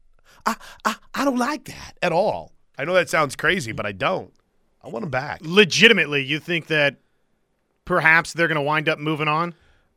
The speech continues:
Speaker 1: I think it comes down to who they hire. I really do. I think if they hire Jim Harbaugh, I think he'll wanna bring in someone different. Though,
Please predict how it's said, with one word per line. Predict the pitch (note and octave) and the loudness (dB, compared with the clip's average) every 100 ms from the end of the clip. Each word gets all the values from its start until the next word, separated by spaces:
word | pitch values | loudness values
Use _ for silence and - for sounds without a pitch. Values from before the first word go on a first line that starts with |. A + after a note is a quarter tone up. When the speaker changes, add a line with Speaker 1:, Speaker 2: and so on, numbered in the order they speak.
| _ A#2 | _ -6
Speaker 1:
I | |
think | C#3 F3+ | -2 -4
it | F#3+ | -4
comes | - F3+ D3+ | -2 -2 -2
down | C#3+ E3+ F3 | -2 0 0
to | |
who | C#3 F3 | -2 -2
they | E3 | -4
hire. | A2 A#2 A3+ A#3 E2+ _ _ _ _ _ _ _ _ _ _ _ | -6 -8 -10 -12 -16 _ _ _ _ _ _ _ _ _ _ _
I | B2+ | -2
really | C#3+ D#3+ F3 D3 | 2 2 2 2
do. | C3+ F3 A#2 _ _ _ _ - | 2 0 -4 _ _ _ _ -4
I | C3 | 0
think | D#3+ | 2
if | D#3 | 4
they | D#3 | 4
hire | B2+ C#3 D#3 C#3+ | 6 4 4 2
Jim | B2+ D#3 | 0 0
Harbaugh, | B2+ D3+ E3+ C3 | 2 2 2 2
I | C3+ | 0
think | C3 C#3 | 0 -6
he'll | - D3+ | -4 -2
wanna | C#3+ C#3+ | -2 -2
bring | A2 B2 C#3+ | -4 -4 -2
in | C#3+ | -4
someone | - D3 D3 C#3+ | -4 -4 -2 -4
different. | C3 D3 - - - - _ _ _ _ _ _ _ _ _ _ _ | -4 -8 -10 -20 -20 -20 _ _ _ _ _ _ _ _ _ _ _
Though, | A2+ F#3 G3 F3+ | 4 8 8 6